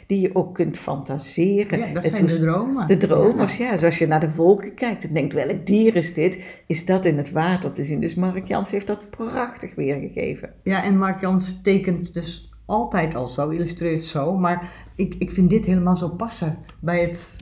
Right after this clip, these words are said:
Speaker 2: bij het onderwerp dromen.
Speaker 1: Ja.
Speaker 2: Want de tekeningen, nou ja, of de illustraties, daar, daar spreekt zoveel dromen uit.
Speaker 1: Ja,
Speaker 2: Ja.
Speaker 1: helemaal me-, ja, het, echt geweldig. Ja, en dan, dan ook die liefde, want op een gegeven moment dan,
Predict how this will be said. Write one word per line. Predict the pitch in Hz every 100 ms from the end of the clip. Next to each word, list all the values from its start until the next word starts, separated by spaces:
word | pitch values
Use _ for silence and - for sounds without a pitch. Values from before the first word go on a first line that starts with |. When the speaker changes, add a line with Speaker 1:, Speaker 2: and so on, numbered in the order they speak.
| -
Speaker 2:
bij | 160 175
het | 165 - - -
onderwerp | 202 196 175 160
dromen. | 143 160 196 240 156 147 208 190 151
Speaker 1:
Ja. | 151
Speaker 2:
Want | 160 160
de | 156
tekeningen, | 202 214 220 185 160 143 147 143
nou | 131
ja, | 143
of | 143
de | 131
illustraties, | 147 - 160 170 - -
daar, | 143 143 - _ _ _ _
daar | 170 160
spreekt | 165 - 175 165
zoveel | 170 175 170 156
dromen | 156 185 214 160 85
uit. | 98 - -
Speaker 1:
Ja, | 139 143 175
Speaker 2:
Ja. | 143 135
Speaker 1:
helemaal | 170 175 196 180 151 135
me-, | 139 - -
ja, | - 170 -
het, | 165 -
echt | 165 165 -
geweldig. | 180 170 170 151 - - - - - - -
Ja, | 160 160
en | 165
dan, | 156 156
dan | 160 160
ook | 160
die | 160 147
liefde, | 151 214 185 147
want | 151 147
op | 151
een | 151
gegeven | 185 185 170
moment | 160 156
dan, | 147 147